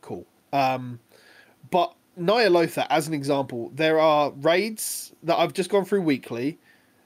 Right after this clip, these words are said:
not had anything drop at all, like an entire raid of twelve bosses where nothing's dropped, maybe one thing, a-, and it's, it's garbage because you see, uh, you see somebody else in your raid that just gets all the m-, many drops.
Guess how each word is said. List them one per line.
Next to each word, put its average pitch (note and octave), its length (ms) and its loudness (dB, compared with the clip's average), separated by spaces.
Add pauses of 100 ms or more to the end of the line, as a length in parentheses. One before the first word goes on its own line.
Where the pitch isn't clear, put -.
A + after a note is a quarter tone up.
(180)
not E3 340 -2
had F#3 220 0
anything F3+ 400 0
drop C3+ 380 -2 (180)
at F3 180 -2
all, D#3+ 240 2 (260)
like D3+ 280 0
an D#3+ 100 -2
entire F3+ 380 2
raid D#3+ 280 2
of C#3+ 140 0 (120)
twelve D#3+ 340 2
bosses C#3+ 420 0
where C3+ 120 0
nothing's C#3+ 500 -4
dropped, - 460 -2 (260)
maybe D#3 560 0
one D3 280 0
thing, C3+ 400 -4 (600)
a-, E3+ 300 0
and F#3+ 240 0
it's, G3 240 0
it's G3 240 -6
garbage F#3+ 580 -2
because C#3+ 320 -2
you D#3+ 80 -8
see, F#3+ 420 -2
uh, E3 280 2
you E3+ 200 0
see F3+ 160 -8
somebody E3 300 2
else G3+ 200 2
in D3+ 60 -6
your B2+ 100 -4
raid C3 200 0
that B2+ 240 -2
just D3 200 -6
gets - 280 0
all D#3 200 0
the D#3+ 100 0
m-, D3+ 240 -10
many D#3 180 -2
drops. F#3 340 0